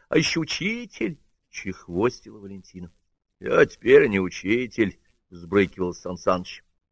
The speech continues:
Марина, не сходя с прежнего места, глядела в костёр, но костра она не разбирала. Каждая клетка в ней дрожала от брезгливости.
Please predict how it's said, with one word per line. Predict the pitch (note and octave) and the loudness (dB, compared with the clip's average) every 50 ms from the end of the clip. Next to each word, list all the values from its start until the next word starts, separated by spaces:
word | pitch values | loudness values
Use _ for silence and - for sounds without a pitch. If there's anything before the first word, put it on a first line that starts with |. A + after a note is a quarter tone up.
| _ _ _ _ _ _ _ _ _ | _ _ _ _ _ _ _ _ _
Марина, | - F#2 F#2+ F#2+ F#2+ F#2+ G2 A#2 B2+ A#2 G#2 F#2+ F#2 | -8 -2 4 6 6 6 6 4 2 2 4 2 2
не | F#2 F#2+ F#2 | 2 0 -6
сходя | - - - G2 F2+ F2 A#2 C3 | -8 -10 -8 -8 -4 0 0 -2
с | - - | -2 -4
прежнего | - - F2 F#2 F2 E2+ E2+ F2+ F2+ F2 F2+ | -10 -10 -8 -8 -8 -8 -8 -10 -8 -8 -8
места, | F2+ F2+ F2+ F#2 G2 - - _ - A2 _ _ _ _ _ _ _ _ _ _ _ _ _ _ _ _ | -8 -8 -8 -10 -10 -12 -18 _ -20 -20 _ _ _ _ _ _ _ _ _ _ _ _ _ _ _ _
глядела | - - F2+ F#2+ G2 F#2+ F2 F2+ G#2 A#2+ D3 D#3+ D#3+ D#3+ D#3+ | -8 -2 0 2 2 2 4 6 8 10 10 10 8 6 2
в | D3+ _ | -4 _
костёр, | _ - D3 C#3 - - _ - B2+ A#2+ A2 F#2 - _ _ _ _ _ _ _ _ _ _ _ | _ -14 -14 -14 -14 -18 _ 2 2 4 4 2 -2 _ _ _ _ _ _ _ _ _ _ _
но | G2+ G2 | -12 -12
костра | - - F#2+ F#2+ - _ G2+ G2 F#2+ | -10 -10 -12 -12 -6 _ 2 2 2
она | F#2+ F#2+ | 2 0
не | F#2+ G2 F#2+ | -4 -6 -8
разбирала. | F#2 F2 E2+ F#2+ F2+ F#2+ F#2+ F2+ F2 - _ _ _ _ _ _ _ _ _ _ _ _ _ - | -10 -10 -8 -6 -4 -2 -2 -2 -4 -6 _ _ _ _ _ _ _ _ _ _ _ _ _ 2
Каждая | E3+ F3 E3 D3+ D#3 F3 F3+ F3+ | 4 4 4 4 2 2 2 2
клетка | F3 - F#3 G3 G#3+ G#3 - - - G3+ | 0 0 4 6 6 6 4 0 0 0
в | F#3 F#3+ | 0 0
ней | F#3+ F#3+ E3+ | 0 -6 -6
дрожала | E3 F3 F3 D#3 F3 E3+ E3+ E3 | -6 -8 -8 -4 -4 -2 -2 -2
от | D#3 | -4
брезгливости. | D3 C3 C#3+ D#3 D3 B2 A2 A2+ A#2+ B2+ A2+ F#2+ F#2 F2+ - - - - F2+ | -4 -6 -8 -8 -8 -8 -14 -16 -16 -12 -10 -8 -8 -8 -10 -14 -20 -20 -20